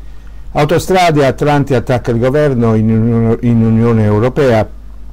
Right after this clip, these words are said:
hanno detto danneggia gli investitori. Il vice ministro cinque Stelle dice se vogliono prenderci in giro hanno sbagliato governo. Il presidente Fabio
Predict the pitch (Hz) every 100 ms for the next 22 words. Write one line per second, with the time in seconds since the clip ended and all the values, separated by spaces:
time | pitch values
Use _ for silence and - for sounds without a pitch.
0 | - - 113 117 131 - 107 113 113 123
1 | 120 120 113 113 117 101 147 156 151 110
2 | 101 - - - - 117 127 135 127 127
3 | 127 110 120 101 117 123 113 170 156 139
4 | 113 110 104 113 107 139 127 120 104 123
5 | 120 107 - 113 113 151 135 110 107 101
6 | 98 107 107 113 - 110 104 104 95 90
7 | 95 92 - - - - - 117 120 131
8 | 123 113 - 123 107 120 113 101